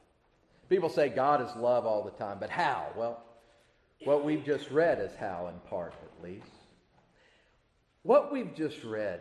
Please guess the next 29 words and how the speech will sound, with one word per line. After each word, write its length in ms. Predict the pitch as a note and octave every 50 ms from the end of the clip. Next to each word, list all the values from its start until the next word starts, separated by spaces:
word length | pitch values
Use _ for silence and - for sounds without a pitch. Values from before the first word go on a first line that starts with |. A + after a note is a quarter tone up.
| F2
you 60 | F2 F2
recognize 640 | F2+ F2 E2+ - F2+ F2 F2+ F2 F2 F2 E2+ -
it, 80 | F2+ - - - - _ _ _ _ _ _ _ _ _ _ -
is 120 | D3 -
how 220 | - F#3+ G3 F#3+
God 360 | D#3+ E3 D#3 D3 C3+ A#2 - A2+
views 300 | A#2 A#2 A2 G2 - -
his 180 | - - - - - - -
children. 360 | - C#3+ C3 G#2+ - - - - - - - _ _ _ _ _ _ _ _ _ _ _ _ - _ _ _ _ - - - _ _ - A3
We've 200 | C4 C4+ A#3+ C4+
just 220 | C4 A3 - F3+
read 300 | G3+ A3+ A#3+ A#3 A3+ G#3
about 380 | F#3 D#3+ F#3+ F#3 F#3+ F#3+ - F3+
our 160 | F#3+ G3 G3
very 540 | E3+ D#3 F3 A3+ C4+ C#4 C#4+ C#4+ C#4 C#4 - - - - -
origin 760 | A3 A3+ A#3+ B3 A#3+ A#3 A3 F#3+ D#3 - D#3 C#3+ B2 A2 A#2+
and 160 | C#3 E3 F#3
that 160 | G3 F#3+ F#3+
God 280 | G3+ A3 B3 B3 A#3 - - - - -
not 200 | G#3 A#3+ D4 D4+
only 280 | D4 C#4+ C4+ C4 A#3 F3+ - - - -
formed 580 | - - - B3+ C4+ C#4+ C#4 C4 A3+ F#3 D#3
us, 180 | C#3 C3 C3+ - - - - - - - - _ _ _ _
he 320 | - - - A#3+ A3+ G#3+
knows 760 | G3 F#3+ G3 G3+ A3+ B3 B3+ C4 C4 A#3 E3+ C3 A2+ - -
us. 380 | G#2+ - D#2+ - - - - -
He 160 | - B3+ C4+
knows 420 | A#3+ A#3 A3 G3+ G3 F3+ E3+ C#3+ C#3+
you 440 | E3+ G3+ A#3+ A#3+ A3+ F#3+ - - -